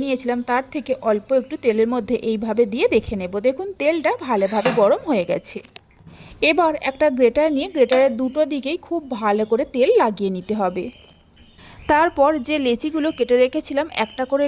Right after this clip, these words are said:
লেচি নিয়ে গ্রেটারের মধ্যে দিয়ে এইভাবে গ্রেট করতে থাকবো। প্রথমে হাই ফ্লেমে তেলটাকে গরম করে নিতে হবে, তারপর গ্যাসের ফ্লেমটা লোতে রাখতে হবে। দেখুন, লেচিটাকে নিয়ে গ্রেটারের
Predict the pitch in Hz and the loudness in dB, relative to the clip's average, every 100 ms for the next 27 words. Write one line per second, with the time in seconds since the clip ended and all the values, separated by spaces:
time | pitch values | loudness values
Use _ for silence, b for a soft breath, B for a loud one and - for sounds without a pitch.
0 | 262 226 - 254 294 302 226 226 233 254 | 2 2 0 -4 -4 0 0 2 0 0
1 | 262 254 285 214 277 - 202 196 208 220 | -2 -2 -4 -4 -6 -2 -2 -2 -2 0
2 | 440 311 202 - 180 202 190 220 175 196 | 2 2 0 -2 -4 -6 -2 -2 -2 -10
3 | 214 - - - - - B B - 311 | -16 -18 -20 -20 -20 -20 B B -4 2
4 | 311 381 415 381 - 262 254 269 349 285 | 4 4 2 0 0 0 0 0 -2 -2
5 | 294 262 240 247 277 254 202 202 233 240 | -2 -2 0 0 2 4 4 2 2 2
6 | 247 254 - 277 254 349 b b b - | 2 -4 -4 0 0 -2 b b b -2
7 | 277 370 - 330 453 269 233 302 320 269 | 0 0 2 0 2 -2 -4 -6 -4 -4
8 | 226 233 466 269 392 415 415 190 - 214 | -2 0 2 2 2 2 0 0 -6 -4
9 | 180 156 247 - - - - - - - | -4 -4 -12 -16 -20 -20 -20 -20 -20 -20
10 | B - 240 262 302 381 277 247 277 311 | B -2 2 2 2 4 6 4 4 0
11 | 320 330 285 285 254 247 262 | 0 -2 -4 2 2 4 2